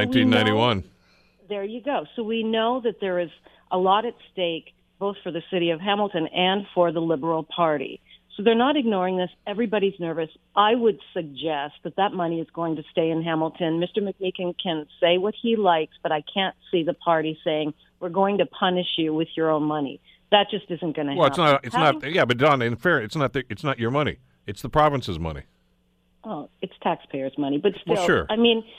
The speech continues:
Speaker 2: it's the, don't forget, Bill, the thirty-four billion dollar, um, big move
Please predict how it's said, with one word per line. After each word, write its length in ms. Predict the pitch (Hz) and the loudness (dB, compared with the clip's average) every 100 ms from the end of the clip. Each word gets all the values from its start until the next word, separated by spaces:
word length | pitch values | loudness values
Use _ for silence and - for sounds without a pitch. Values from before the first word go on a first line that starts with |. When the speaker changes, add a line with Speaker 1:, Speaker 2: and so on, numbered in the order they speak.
| - | -6
Speaker 2:
it's 160 | - 233 - | -2 -2 0
the, 140 | 254 - - 202 - 208 | -2 -2 -8 -20 -14 -4
don't 200 | 254 277 | -2 -2
forget, 260 | 220 196 | -2 -2
Bill, 220 | 175 165 | -2 -4
the 120 | 151 170 | -4 -8
thirty-four 460 | 214 214 226 214 | -4 -4 -2 -4
billion 420 | 160 175 180 175 | 0 0 0 -2
dollar, 360 | 160 160 156 156 - _ _ - | -2 0 0 -4 -10 _ _ -2
um, 540 | 160 156 147 147 131 | 0 2 0 -4 -4
big 200 | 180 180 | -4 -2
move 360 | 180 175 156 | -2 -2 -2